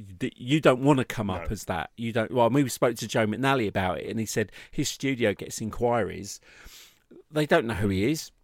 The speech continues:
Speaker 1: He's just a photography studio, and, and they get inquiries who, you know, "We want a full day photo shoot, we can pay twenty-five dollars."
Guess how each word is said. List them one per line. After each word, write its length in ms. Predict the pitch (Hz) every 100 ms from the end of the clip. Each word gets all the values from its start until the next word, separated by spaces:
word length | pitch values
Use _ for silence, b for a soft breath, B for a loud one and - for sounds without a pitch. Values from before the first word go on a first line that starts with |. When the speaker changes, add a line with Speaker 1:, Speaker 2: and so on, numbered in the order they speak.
| _ _ _ _ - -
Speaker 1:
He's 180 | 127 -
just 200 | 135 -
a 40 |
photography 440 | - 135 120 120
studio, 580 | 104 - 98 95 95 107
and, 260 | 113 110 104 -
and 180 | 107 101
they 160 | 113
get 160 | 107 120
inquiries 560 | 107 - 110 104 104 -
who, 160 | 107 -
you 120 | 120
know, 120 | 92
"We 100 | 90
want 140 | 107 110
a 20 |
full 240 | - 127
day 160 | 113 110
photo 260 | - 110
shoot, 280 | 110 - 98
we 80 | -
can 120 | -
pay 160 | 107 107
twenty-five 560 | - 107 104 - 104 -
dollars." 440 | 151 92 65 -